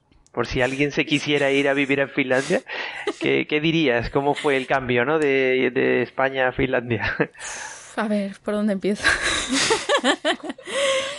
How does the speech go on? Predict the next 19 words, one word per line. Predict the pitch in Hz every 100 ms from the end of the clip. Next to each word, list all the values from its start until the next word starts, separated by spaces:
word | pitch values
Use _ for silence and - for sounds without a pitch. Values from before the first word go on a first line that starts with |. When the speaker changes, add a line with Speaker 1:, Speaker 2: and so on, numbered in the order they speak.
| -
Speaker 2:
A | - 226
ver. | 226 226 214 - _ _ _ _ _ _ _ _ _ _ _ _ _ _ -
A | -
ver. | 226 233 233 - - 403 587 659 698
<laughs> | 740 831 679 - - 622 587 330
El | 240
de-, | 247 233
que | 277
para | 247 254 254
mí | 285
lo | 311
más | 320 277
difícil | 262 277 277 320 311
fue | 226
el | 208
tema | 214 202
de |
la | 190 180
luz. | 175 170